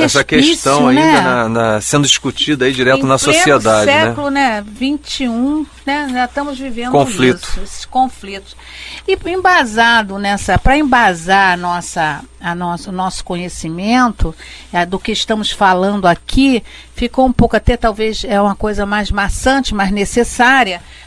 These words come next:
Speaker 2: pra que a gente entenda todo o processo do período histórico da, da evolução da humanidade, que é, consequentemente, a indivi-, a evolução individual de cada ser.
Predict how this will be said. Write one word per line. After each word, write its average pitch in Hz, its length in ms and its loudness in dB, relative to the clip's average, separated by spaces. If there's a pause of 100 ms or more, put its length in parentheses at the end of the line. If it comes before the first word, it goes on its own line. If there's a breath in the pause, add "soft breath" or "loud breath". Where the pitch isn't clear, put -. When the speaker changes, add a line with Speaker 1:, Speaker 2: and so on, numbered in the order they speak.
Speaker 2:
pra 233 100 -8
que 247 100 -10
a 269 60 0
gente 302 340 -8
entenda 311 560 -4
todo 370 360 -4
o - 20 -8
processo 294 720 -2
do 262 120 -8
período 262 420 0
histórico 269 800 2
da, 247 120 2 (340)
da 240 100 4
evolução 233 600 4 (360 loud breath)
da 277 440 4
humanidade, 254 1040 2 (300 loud breath)
que 302 180 2
é, 254 240 6
consequentemente, 254 1200 0
a 330 100 2
indivi-, 269 320 -4
a 226 240 4
evolução 214 720 4
individual 277 760 4
de - 100 -8
cada 427 240 0
ser. 247 380 0